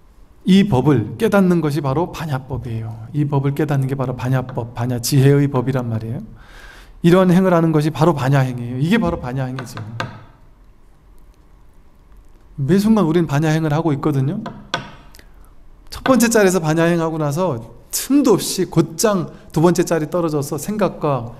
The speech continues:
해석과 분별 망상을 쫓아가서 반야행을 내버리고는 중생의 어리석은 분별 망상의 행을 쫓아다니면서 사니까 괴로워질 뿐이지.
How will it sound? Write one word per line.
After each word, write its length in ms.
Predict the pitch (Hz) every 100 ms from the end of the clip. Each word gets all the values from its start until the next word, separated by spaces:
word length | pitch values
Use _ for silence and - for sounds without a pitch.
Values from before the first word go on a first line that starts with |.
| -
해석과 360 | 190 185 156
분별 280 | 143 156 165
망상을 420 | 135 135 143 151 139
쫓아가서 640 | 135 165 147 139 220 226 - - - - - -
반야행을 840 | 143 165 160 165 160 143 123 - -
내버리고는 1000 | 131 143 156 156 147 139 127 143 117 113 - - - -
중생의 400 | - 185 196 180
어리석은 360 | 165 170 170 143
분별 260 | 165 165
망상의 500 | 143 139 156 165 160
행을 540 | 156 160 131 143 123 113 - - - -
쫓아다니면서 1000 | - 214 190 170 170 160 156 156 156
사니까 680 | 160 160 160 196 214 208 - - - - - - - -
괴로워질 460 | 143 139 147 131 135
뿐이지. 720 | 156 127 - 113 123 107